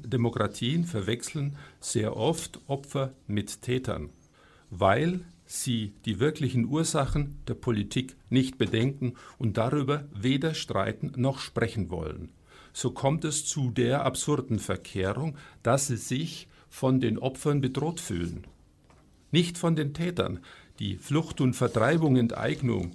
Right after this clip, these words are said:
und Entwürdigung verursacht haben. Durch die Verkehrung entsteht bei uns eine völlig verwirrte Situation auf unserer Welt.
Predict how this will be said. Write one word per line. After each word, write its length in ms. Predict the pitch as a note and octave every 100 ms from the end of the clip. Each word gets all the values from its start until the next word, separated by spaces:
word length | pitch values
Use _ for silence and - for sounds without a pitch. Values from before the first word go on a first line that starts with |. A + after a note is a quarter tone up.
| -
und 200 | B2 B2+
Entwürdigung 680 | A#2 A2+ A#2 C3+ C3 B2+ C3
verursacht 600 | C3 A#2 G#2+ F#2 E2+ -
haben. 220 | E2+ B1+ - _ _ _ - - -
Durch 140 | - C3+
die 80 | C3+
Verkehrung 560 | C3 - C#3+ E3+ E3+
entsteht 520 | A2+ G#2 - C3 C#3+
bei 300 | - G#2+ G#2+
uns 380 | - D3 E3 - - -
eine 300 | A2 A2 B2 - -
völlig 460 | - B2 D3+ E3
verwirrte 760 | - A2 G2+ D3 D3+ - D3 E3 -
Situation 1160 | - B2+ - G2 F#2 - - G#2+ A#2 B2+ C3 - - -
auf 280 | G2+ G2+ -
unserer 480 | B2 - B2+ A2
Welt. 400 | G2+ G2 F2 F2